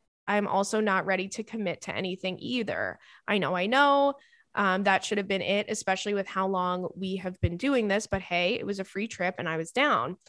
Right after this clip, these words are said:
The trip was great. And while on the trip, I took mental notes and realized that he wasn't really what I wanted in a partner. And the only thing keeping me around was the sex. We got back and I tried to fade it out, but he wouldn't let me, constantly asking to hang out and suddenly doing boyfriend things.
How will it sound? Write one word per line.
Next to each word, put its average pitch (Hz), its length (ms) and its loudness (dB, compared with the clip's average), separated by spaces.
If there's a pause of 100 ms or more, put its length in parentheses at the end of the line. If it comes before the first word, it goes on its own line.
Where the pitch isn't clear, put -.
(160)
The 208 80 -6
trip 214 220 -4
was 202 140 -4
great. 254 360 2
And 214 180 0
while 202 200 4
on 196 240 2
the 202 80 0
trip, 190 280 0
I - 100 0
took 190 200 -8
mental 185 320 -2
notes 190 280 0
and 196 180 -4
realized 180 380 0
that 170 240 2
he 208 120 -6
wasn't 196 340 0
really 185 260 2
what 180 160 0
I 185 80 2
wanted 170 340 -2
in 185 100 -2
a 180 60 -4
partner. 214 560 2 (260)
And 214 100 0
the 220 120 0
only 208 220 0
thing 226 200 -2
keeping 208 320 -6
me 202 100 0
around 175 260 -2
was 170 160 -4
the 175 80 -12
sex. - 560 4 (220)
We 208 120 -2
got 202 240 2
back 185 280 6
and 190 140 -2
I 185 60 0
tried 185 240 -2
to 185 60 -8
fade 185 240 -4
it 190 100 0
out, 240 320 4
but 185 260 6
he 196 540 -6
wouldn't 180 300 -2
let 220 180 -2
me, 156 300 -8 (200)
constantly 214 500 0
asking 180 420 -2
to 180 80 -8
hang 180 280 -2
out 294 260 4
and 208 240 -2
suddenly 196 460 -2
doing 185 240 -2
boyfriend 233 480 -2
things. 190 400 -2